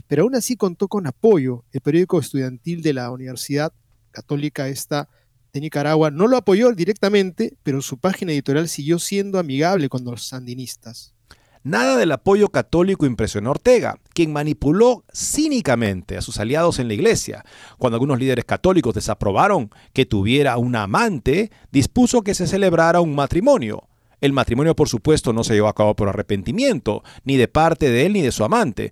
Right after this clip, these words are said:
Speaker 2: sino simplemente para obtener más apoyo electoral de los católicos de izquierda.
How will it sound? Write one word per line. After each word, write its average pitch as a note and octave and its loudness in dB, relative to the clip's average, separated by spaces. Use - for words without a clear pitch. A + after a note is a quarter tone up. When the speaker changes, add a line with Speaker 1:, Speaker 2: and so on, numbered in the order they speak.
Speaker 2:
sino G3 -2
simplemente B3 0
para F3+ 2
obtener D#3 -2
más C#3+ 0
apoyo G#3 4
electoral G3 2
de F3 0
los E3 2
católicos B2 0
de F3 0
izquierda. F3 0